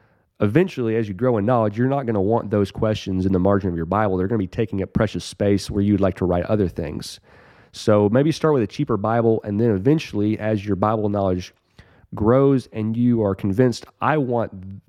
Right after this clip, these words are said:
you know, this list in my margin on this page for the rest of my life, and I, I don't ever want it moved," then, you know, get a really nice Bible and make those permanent notes in that really nice Bible. Otherwise, you're gonna, I think you're gonna regret spending all the money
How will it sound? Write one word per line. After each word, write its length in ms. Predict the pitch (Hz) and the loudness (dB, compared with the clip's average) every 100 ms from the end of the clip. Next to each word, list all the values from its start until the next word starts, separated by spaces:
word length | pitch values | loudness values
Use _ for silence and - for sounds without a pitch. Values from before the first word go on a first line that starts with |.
| _ _ | _ _
you 60 | - | -4
know, 100 | 92 | -2
this 280 | 101 127 107 | 2 2 2
list 440 | 104 123 107 - | 2 4 2 0
in 80 | 92 | -4
my 160 | 98 107 | -2 0
margin 480 | 101 110 104 95 | 2 2 2 -2
on 140 | 85 90 | -4 -2
this 140 | 110 | -4
page 400 | - 113 104 95 | -4 -2 -2 -2
for 140 | - 92 | -4 -2
the 80 | |
rest 380 | 87 104 107 - | 2 0 0 -6
of 100 | 107 | -8
my 140 | 95 85 | -6 -2
life, 440 | 92 98 90 - | 0 0 -2 -8
and 100 | - | -10
I, 180 | 92 95 - - - - | -6 -6 -8 -20 -20 -12
I 80 | 117 | -4
don't 180 | 110 - | -4 -2
ever 200 | 113 101 | -4 -2
want 180 | 95 90 | -2 -4
it 100 | - | -6
moved," 320 | 98 104 95 | -2 -2 0
then, 360 | 120 117 92 90 _ - _ - | 2 2 0 -8 _ -20 _ -2
you 80 | |
know, 100 | 117 | 0
get 120 | 107 143 | 2 2
a 100 | 117 | 4
really 200 | 123 110 | 4 2
nice 200 | 110 - | 0 -2
Bible 460 | 95 92 90 90 - _ _ _ _ _ _ _ _ _ 120 | -6 -4 -4 -4 -8 _ _ _ _ _ _ _ _ _ -6
and 120 | 110 | -2
make 160 | 113 | 0
those 180 | 107 98 | 2 0
permanent 460 | - 117 104 92 - | 0 0 0 -2 -2
notes 500 | 92 87 - - - - - - | -2 -2 -4 -12 -14 -20 -20 -4
in 120 | 95 | 0
that 140 | 92 | 0
really 180 | 92 90 | 2 2
nice 220 | 85 85 | 0 -2
Bible. 280 | - 80 80 | -4 -4 0
Otherwise, 400 | 95 95 90 85 | 0 2 0 0
you're 60 | 90 | -2
gonna, 280 | 87 82 - | -2 -2 -4
I 80 | 90 | -6
think 220 | 92 - | -6 -4
you're 100 | 87 | -2
gonna 180 | 85 78 | -2 -4
regret 360 | 76 85 85 | -4 -2 -2
spending 260 | - 90 82 | -4 -4 -2
all 140 | 82 | -2
the 100 | 80 | -2
money 340 | 76 85 78 | -2 -2 -2